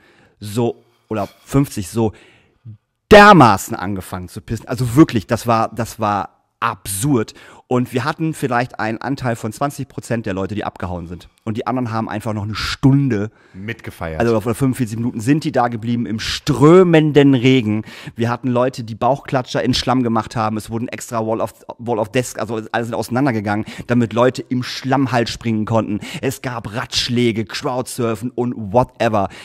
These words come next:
Speaker 1: Es war absurd. Also wirklich, die ganze Bühne war komplett nass vorne. Du musst alles nach vorne schieben. Und die Stage-Leute waren nur am, am Abdecken von allen möglichen Sachen. Den Leuten war das scheißegal. Die haben gefeiert bis zum verfickten letzten Song. Also das Konzert war wirklich legendär.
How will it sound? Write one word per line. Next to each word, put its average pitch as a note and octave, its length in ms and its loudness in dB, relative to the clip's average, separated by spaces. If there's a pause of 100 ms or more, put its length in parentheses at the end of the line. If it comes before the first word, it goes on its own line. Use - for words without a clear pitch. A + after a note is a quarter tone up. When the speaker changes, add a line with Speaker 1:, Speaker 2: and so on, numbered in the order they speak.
Speaker 1:
Es - 160 -8
war G#2+ 100 -4
absurd. F2+ 400 -10 (140)
Also A2+ 260 -2
wirklich, A2+ 220 -2
die A2+ 80 -2
ganze B2 260 -2
Bühne C3+ 260 -2
war A#2+ 80 0
komplett A#2+ 360 -8
nass A#2+ 180 -8
vorne. A2+ 160 -6
Du G#2+ 60 -4
musst G#2 200 -12
alles A#2 140 -10
nach C3+ 80 -8
vorne G2+ 280 -8
schieben. G2+ 280 -8 (300)
Und A#2 120 -4
die A#2 60 -6
Stage-Leute A2+ 540 -4
waren A2 180 0
nur A#2 220 -4
am, G#2+ 200 -6
am B2 200 -6
Abdecken C3 460 -4
von A#2+ 180 -6
allen A#2 220 -2
möglichen A2+ 380 -2
Sachen. A2 300 -2 (260)
Den A#2+ 120 -2
Leuten A#2 260 0
war G2+ 80 -4
das G2+ 120 -6
scheißegal. F2 520 -8
Die A#2+ 240 -2
haben A2 240 -4
gefeiert A2 580 -4
bis A2+ 240 -4
zum A2 160 -4
verfickten G2+ 520 -6
letzten F2+ 300 -12
Song. E2+ 200 -12
Also G#2 160 -8
das A#2+ 200 -4
Konzert A2+ 440 -4
war G2 140 0
wirklich F#2 220 -10
legendär. F2+ 420 -8